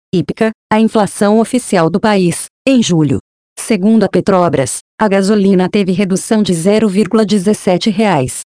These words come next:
em seus preços de venda para as distribuidoras desde então.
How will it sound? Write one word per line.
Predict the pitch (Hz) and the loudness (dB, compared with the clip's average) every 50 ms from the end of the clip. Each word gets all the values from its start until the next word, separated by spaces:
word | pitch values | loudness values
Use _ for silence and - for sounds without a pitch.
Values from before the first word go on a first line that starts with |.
| - | -2
em | 226 233 220 | 0 0 0
seus | 202 - - 190 165 - | 0 0 -2 -4 -4 -4
preços | - - 214 208 208 202 - - 190 170 | -4 -2 0 0 0 0 -2 -2 -2 0
de | 196 208 | 0 0
venda | 175 202 214 214 208 196 | 0 2 2 2 2 2
para | - 196 202 | 0 0 0
as | 190 180 170 | 0 0 0
distribuidoras | 180 208 - - 208 202 165 180 202 185 165 196 208 214 220 214 175 | -2 -4 -2 0 0 0 2 2 0 0 0 0 2 2 0 0 0
desde | 180 180 180 170 156 170 | 2 2 2 2 2 2
então. | 160 160 - 180 139 127 | 0 2 0 0 -2 -2